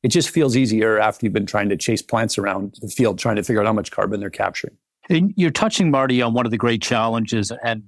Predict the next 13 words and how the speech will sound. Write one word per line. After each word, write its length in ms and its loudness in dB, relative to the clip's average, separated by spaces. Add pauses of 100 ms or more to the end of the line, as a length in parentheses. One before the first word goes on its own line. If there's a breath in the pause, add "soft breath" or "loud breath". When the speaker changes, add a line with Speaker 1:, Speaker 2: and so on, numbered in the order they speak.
(140)
Speaker 2:
opportunities 720 0
in 80 -2
this 140 0
space, 440 -2
which 220 -2
is 480 0
known 180 0
as 140 0
M 160 0
R 160 0
V, 240 0
the 80 -4
measurement, 560 -2